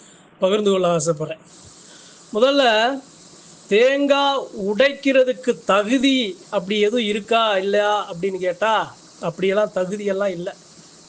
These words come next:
தேங்காய் யாரு வேணாலும் உடைக்கலாம். நல்ல எண்ணங்களோட இருக்க பெருமக்க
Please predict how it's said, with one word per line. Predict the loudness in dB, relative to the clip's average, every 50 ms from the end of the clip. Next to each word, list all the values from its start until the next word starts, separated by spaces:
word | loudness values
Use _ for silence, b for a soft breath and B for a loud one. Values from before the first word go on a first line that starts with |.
| -8
தேங்காய் | -2 0 0 2 2 2 2 2 2 2
யாரு | 0 2 2 0 0 0 -2
வேணாலும் | -2 -2 -2 0 0 2 2 2 2 0 0
உடைக்கலாம். | -2 -2 -2 -2 -2 -4 -4 -8 -14 -20 -20 -20 -20 -20 _ B B B B B B _ -4
நல்ல | 0 2 2 2 2 4 2 4
எண்ணங்களோட | 2 2 0 -2 -2 -2 -2 0 0 0 0 2 2
இருக்க | 0 0 0 -2 -2 -2 -2
பெருமக்க | -2 -2 -2 0 -2 -2 -2 -2 -2 -2 0 0 -2 -4